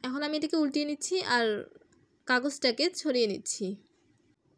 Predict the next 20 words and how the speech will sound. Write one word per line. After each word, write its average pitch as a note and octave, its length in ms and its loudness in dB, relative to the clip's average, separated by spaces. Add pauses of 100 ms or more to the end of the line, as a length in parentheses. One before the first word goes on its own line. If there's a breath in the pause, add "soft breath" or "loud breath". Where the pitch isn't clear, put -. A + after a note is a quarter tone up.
(260)
এই B3+ 100 -8
যে C#4 80 0
হয়ে C#4+ 200 2
গেছে। D4 320 -4
আর B3 220 0
এটি C4 160 0
খুব F4 360 -4
নরম C#4+ 280 0
তুলতুলে, A#3+ 480 -2
আর - 200 -4
পিছন C4+ 340 -4
সাইডটা D#4+ 300 -4
দেখলেই C4+ 340 -4
বুঝতে C4+ 260 -6
পাচ্ছেন C4+ 360 -6
কালারটা C4 720 -2
মানে C#4 260 -6
কতটা C4+ 320 -4
সুন্দর C#4+ 300 -4
হয়েছে। C#4 300 -2